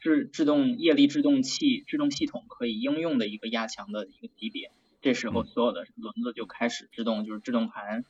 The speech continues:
Speaker 1: 呃，就得到了那个夹紧，然后就可以制动。通常都是这个逻辑。所以呢，这里边就存在一个问题，就是两，两个阶段。第一是你踩刹车的力，这个牛顿够不够，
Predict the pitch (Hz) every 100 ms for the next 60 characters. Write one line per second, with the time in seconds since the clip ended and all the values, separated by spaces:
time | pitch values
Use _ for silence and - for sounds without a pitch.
0 | _ _ _ - - 101 104 117 104 104
1 | 120 120 110 110 104 104 120 - - _
2 | 101 110 107 104 104 - 117 123 - _
3 | _ _ - 165 - 113 123 127 135 117
4 | 104 110 - - _ _ _ - 208 190
5 | 185 214 110 110 135 151 - 135 151 135
6 | 151 160 127 117 131 - 117 - _ _
7 | _ _ 127 107 - 117 104 117 156 170
8 | 131 - 185 190 - 151 147 - - -
9 | 190 190 151 139 156 139 - - 135 120
10 | 123 202 - - 135 269 -